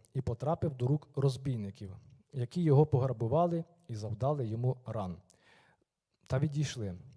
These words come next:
залишивши його ледь живим. Та випадково тією дорогою проходив один священник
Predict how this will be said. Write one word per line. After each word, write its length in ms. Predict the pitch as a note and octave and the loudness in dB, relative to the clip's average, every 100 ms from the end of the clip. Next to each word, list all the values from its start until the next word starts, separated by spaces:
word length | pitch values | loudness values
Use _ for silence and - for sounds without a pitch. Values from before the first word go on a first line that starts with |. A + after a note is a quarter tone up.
| - | -10
залишивши 580 | A#2+ A2+ E3 - E3+ D3 | -4 -2 0 -2 -2 -2
його 240 | C3 C3 | 4 4
ледь 240 | B2+ C#3 C3+ | 4 0 -2
живим. 440 | A#2 C3 A#2+ G2 F2+ _ _ _ _ | -2 -2 -2 -4 -10 _ _ _ _
Та 120 | - C#3+ | -2 2
випадково 560 | D#3 D#3+ - A3 G#3+ | 2 0 2 2 4
тією 340 | - D#3 E3+ D3+ | 0 2 4 4
дорогою 540 | C3+ C#3+ E3 E3+ D#3+ | 4 6 6 4 2
проходив 540 | - A#2+ C#3+ E3 D#3 - | 2 2 2 2 0 -4
один 280 | A#2+ C#3+ C#3+ | -4 -4 -2
священник 760 | - C#3 - A#2+ A2+ C#3+ | -2 -2 -2 -2 -2 -6